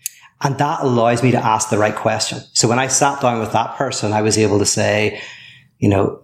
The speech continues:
"Listen, what's going on, man? You know, you, there's a, I can see a frustration in you," right? It's 'cause I knew that, because he was trying to make me frustrated. <laughs> I, I could see that he was scared of doubt.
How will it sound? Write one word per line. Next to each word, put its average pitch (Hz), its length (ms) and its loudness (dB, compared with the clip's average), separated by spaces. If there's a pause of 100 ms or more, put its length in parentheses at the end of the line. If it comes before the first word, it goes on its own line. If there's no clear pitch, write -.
"Listen, 110 560 -2
what's 131 220 -2
going 98 260 0
on, 147 200 4
man? 160 180 4
You 113 80 4
know, 113 40 4
you, 110 140 0 (180)
there's 113 220 2
a, - 240 -4
I 113 60 2
can 123 100 2
see 131 160 4
a 120 60 2
frustration - 580 0
in 156 80 4
you," 123 220 2 (200)
right? 123 180 0
It's - 100 -8
'cause 147 120 0
I 131 80 0
knew 143 220 2
that, 131 180 4
because 131 180 0
he 143 80 2
was 139 100 4
trying 131 180 -2
to 120 60 0
make 110 180 -2
me 127 140 4
frustrated. - 540 0
<laughs> - 40 -12 (300)
I, 143 160 0 (120)
I 143 100 2
could 139 140 -2
see 156 300 6
that 139 180 2
he 131 180 4
was - 680 0
scared 123 480 0
of 110 140 -4
doubt. - 380 0